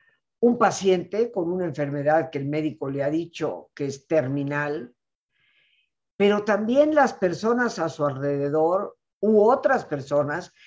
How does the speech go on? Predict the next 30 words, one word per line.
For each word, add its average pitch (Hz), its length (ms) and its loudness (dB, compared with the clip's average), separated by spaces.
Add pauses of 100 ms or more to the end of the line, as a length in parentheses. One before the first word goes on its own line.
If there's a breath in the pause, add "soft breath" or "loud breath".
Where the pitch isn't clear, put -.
(180 loud breath)
ante 170 260 -4
una 233 300 -2
pérdida 190 500 4
repentina, 127 960 -4 (380 soft breath)
ya 196 240 4
sea 190 380 4
de 160 100 0
un 156 160 -2
empleo, 175 760 0 (240)
ya 147 220 -2
sea 147 260 0
por 127 160 -6
un 135 100 -4
divorcio, 160 760 -4 (400 soft breath)
ya 165 180 0
sea 156 320 -2
por 135 140 -2
la - 180 -6
pérdida 139 680 -2 (300)
de 135 140 -10
un 139 80 -6
ser 139 240 -8
querido. 120 540 -10 (1300 soft breath)
Este 294 260 2
modelo, 220 560 4
indiscutiblemente, 170 1080 -4
queridos 143 400 -4
amigos, 143 580 -6
ha 196 120 2
inspirado 170 960 -2